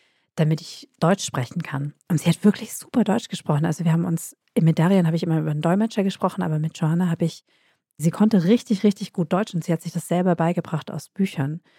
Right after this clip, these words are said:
Und Darian hat mir gegenüber die Wörter wiederholt, die er auf Deutsch kann. Und die fand ich ziemlich krass. Das war schneller, schneller, weiter, weiter, Gas, Polizei. Das ist das, was er auf Deutsch konnte.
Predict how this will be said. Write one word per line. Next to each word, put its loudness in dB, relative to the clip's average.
Und 0
Darian 4
hat -2
mir 2
gegenüber 2
die 2
Wörter 2
wiederholt, 2
die 0
er 2
auf -2
Deutsch -8
kann. -6
Und -2
die 0
fand -2
ich -8
ziemlich -8
krass. -14
Das -8
war -2
schneller, 2
schneller, 0
weiter, 0
weiter, 0
Gas, -2
Polizei. -6
Das -6
ist -10
das, -4
was -4
er -4
auf -8
Deutsch -12
konnte. -12